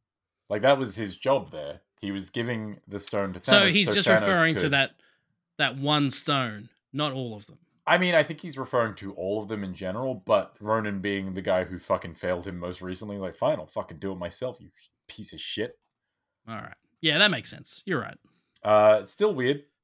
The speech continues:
Speaker 1: um, because later things would imply, uh, different origins of the glove, the gauntlet.
Speaker 2: Yep.
Speaker 1: Um, and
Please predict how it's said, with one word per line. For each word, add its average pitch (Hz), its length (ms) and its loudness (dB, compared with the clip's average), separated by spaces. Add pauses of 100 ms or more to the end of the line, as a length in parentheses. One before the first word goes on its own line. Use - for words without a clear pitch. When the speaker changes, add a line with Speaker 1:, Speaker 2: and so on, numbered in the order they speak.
Speaker 1:
um, 107 540 4 (360)
because 101 600 -4
later 117 460 2
things 104 480 -8
would 98 200 -6
imply, 98 720 0 (240)
uh, 85 460 -8
different 101 280 -10
origins 104 520 -4 (180)
of 104 400 -10
the 117 80 -8
glove, 101 440 -2 (120)
the 104 80 -14
gauntlet. 98 420 -8 (800)
Speaker 2:
Yep. - 100 0
Speaker 1:
Um, 90 400 -4 (1400)
and 104 500 2